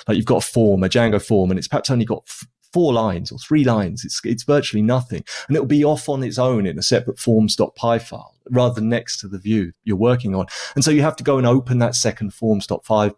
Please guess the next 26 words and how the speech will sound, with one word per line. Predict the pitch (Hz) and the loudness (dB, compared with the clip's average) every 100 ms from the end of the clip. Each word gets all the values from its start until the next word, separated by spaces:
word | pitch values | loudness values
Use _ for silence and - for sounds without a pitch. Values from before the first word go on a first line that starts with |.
| _ - | _ -4
file | 110 98 95 87 | -2 -2 -2 -4
to | - 107 - | -6 -8 -6
see | - 131 | 0 2
the | 117 98 | 2 0
form. | 123 117 | 2 2
And | 117 | 2
it's, | 156 | 2
oh, | 151 120 | 2 0
it | - | -4
just | 123 120 | -6 -6
declares | 117 110 104 - | -6 -2 -2 -2
the | |
fields | - 113 104 95 98 | 0 2 4 2 0
and | 95 | 0
that's | 107 - | 0 2
all | 101 | 2
it | - | 4
does. | 107 92 | 2 2
And | 107 | 2
then | 110 | 2
you | |
go | 107 | 2
back | 107 117 | 0 -2
to | - | -4
the | 107 | -4
view | 92 113 110 | 0 2 2